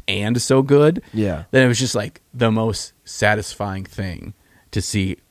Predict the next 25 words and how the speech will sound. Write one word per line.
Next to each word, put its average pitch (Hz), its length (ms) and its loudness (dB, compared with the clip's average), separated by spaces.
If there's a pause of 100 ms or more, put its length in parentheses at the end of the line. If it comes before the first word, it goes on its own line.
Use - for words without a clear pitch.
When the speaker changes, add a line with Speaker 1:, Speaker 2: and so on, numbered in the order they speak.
(100)
Speaker 1:
how 101 260 0
quickly 95 440 -6
he 85 160 -10
can 90 140 -6
get - 180 -10
things 92 240 -10
done 90 240 -10
and 82 100 -12
still 85 300 -10
look 90 160 -12
amazing. 92 500 -12
So - 320 -16 (160)
Speaker 2:
Yeah. 85 360 -4 (180)
See, 143 160 2
I 170 100 6
wish 247 220 2
John 143 400 6
didn't 127 300 0
start 135 260 4
his 117 120 -2
own 120 220 2
YouTube 117 340 -2
channel, 139 520 2
and 117 120 -2
I 120 440 0